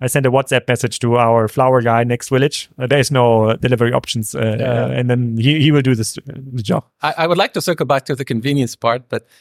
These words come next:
Speaker 2: in the fulfillment cycle, once we get this time slot, now we start having some kind of, uh, first we have to collect the address. And collecting the address might influence this time slot. So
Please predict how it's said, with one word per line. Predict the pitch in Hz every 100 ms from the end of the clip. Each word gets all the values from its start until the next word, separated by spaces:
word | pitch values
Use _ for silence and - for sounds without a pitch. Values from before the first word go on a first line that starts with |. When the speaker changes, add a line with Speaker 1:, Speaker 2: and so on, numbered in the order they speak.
| _
Speaker 2:
in | 143
the | 139 131
fulfillment | 143 - 196 196 139
cycle, | 143 135 123
once | 123 160
we | - 147
get | 135 131
this | 120
time | - 170
slot, | 135 - 104 - _ _ _ _
now | 156 156 160 151
we | 139 190
start | 190 - 170 151 - -
having | 147 139 131 127 113 - _
some | - 151
kind | 160 147 131
of, | 123 120
uh, | 113 107 107 _ _ _ _ _ _ -
first | 190 170 156
we | 135
have | 147 - -
to | 143 135 _
collect | - 123 135 -
the | 120
address. | 113 104 92 - _ _
And | 139
collecting | 147 160 156 151
the | 131
address | 127 131 131 -
might | 135 131 -
influence | 143 131 123 117
this | 110 120
time | 127 117
slot. | - 98 -
So | 107